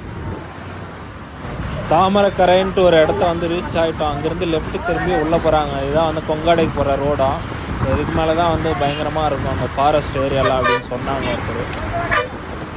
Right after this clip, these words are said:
நமக்கு இங்க கரெக்டா, ஆ, சொல்றதுக்கு யாரும் அமையல இன்னைக்கு.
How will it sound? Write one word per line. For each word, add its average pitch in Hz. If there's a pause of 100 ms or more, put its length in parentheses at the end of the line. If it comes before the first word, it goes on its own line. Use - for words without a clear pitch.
(140)
நமக்கு 151
இங்க 147 (260)
கரெக்டா, 156 (1300)
ஆ, 113 (260)
சொல்றதுக்கு 165 (180)
யாரும் 147 (120)
அமையல 151
இன்னைக்கு. 127